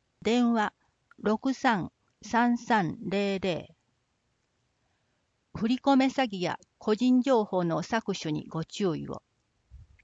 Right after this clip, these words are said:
市区町村や厚生労働省などがエーティーエム、銀行、コンビニなどの現金自動支払い機の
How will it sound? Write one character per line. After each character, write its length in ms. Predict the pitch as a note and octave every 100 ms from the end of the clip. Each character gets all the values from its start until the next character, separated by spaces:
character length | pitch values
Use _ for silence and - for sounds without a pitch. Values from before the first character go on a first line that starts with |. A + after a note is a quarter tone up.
| _ _
市 220 | - -
区 200 | A#3+ C#4
町 280 | - - C4
村 220 | G#3 G3
や 300 | E3+ D#3 D3+ - - _ -
厚 240 | - C4+
生 320 | B3+ C4 B3+
労 220 | A#3+ B3+ B3+
働 240 | B3 F#3+
省 200 | F#3+ F3
な 140 | F3+
ど 120 | E3 D3+
が 220 | D3+ - _ _ _
エ 140 | A3 B3
ー 40 |
テ 160 | - A#3+
ィ 140 | A#3+
ー 40 | A#3
エ 60 |
ム、 180 | G#3 D3+ - _ _ _
銀 340 | - F#3+ A#3+ A#3+
行、 340 | - A3+ - -
コ 160 | - B3
ン 100 | B3+
ビ 120 | B3+
ニ 120 | B3+
な 140 | B3+ B3
ど 140 | F#3
の 160 | E3 - - -
現 280 | G3+ A#3+ A#3+
金 220 | A#3 A#3
自 180 | G#3+ A3+
動 240 | A3 A3
支 160 | - A3+
払 360 | G#3 G#3 G3+
い 60 | D#3+
機 240 | - - - -
の 180 | G3